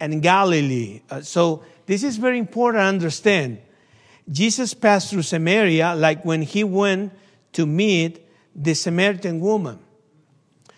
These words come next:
So something very important is, rem-, uh, we need to remember, between Samaritan and Jewish, they were so close. That's true now.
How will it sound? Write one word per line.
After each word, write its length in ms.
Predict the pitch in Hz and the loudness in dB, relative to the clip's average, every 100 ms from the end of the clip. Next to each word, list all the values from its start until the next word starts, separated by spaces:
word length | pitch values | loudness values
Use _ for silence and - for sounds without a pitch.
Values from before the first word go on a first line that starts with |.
| _ _ | _ _
So 720 | - 185 180 175 180 - _ _ _ _ _ _ _ _ _ _ _ _ | -2 2 4 2 -4 -18 _ _ _ _ _ _ _ _ _ _ _ _
something 600 | - 185 226 247 226 202 - | -6 -2 0 0 -2 -4 -12
very 260 | 160 190 233 | 0 2 2
important 480 | 214 - 247 240 190 | -2 -2 0 0 0
is, 240 | 196 180 | -2 -4
rem-, 300 | 170 175 180 180 | -6 -6 -6 -8
uh, 320 | 170 156 160 | -6 -6 -6
we 140 | 165 | -6
need 140 | 185 190 | -6 -4
to 80 | |
remember, 720 | 196 170 175 233 190 175 170 - _ _ _ | -4 -2 0 0 0 -2 -4 -10 _ _ _
between 360 | 160 160 175 185 | -6 -4 -2 -2
Samaritan 1040 | - 180 185 233 254 - 185 170 165 175 - | -2 -2 0 0 -2 -2 0 0 -2 -6 -10
and 200 | 160 151 | -8 -6
Jewish, 640 | 160 254 214 180 165 - - _ _ _ _ _ _ _ _ | -2 2 4 2 0 -8 -20 _ _ _ _ _ _ _ _
they 180 | 143 180 | -2 0
were 300 | 208 208 185 | 2 2 2
so 320 | - - 220 | -2 2 2
close. 480 | 220 208 185 143 107 | 2 2 4 2 -4
That's 240 | 147 143 | -10 -10
true 200 | - 185 | -4 -2
now. 360 | 175 147 120 104 | -2 -2 -6 -10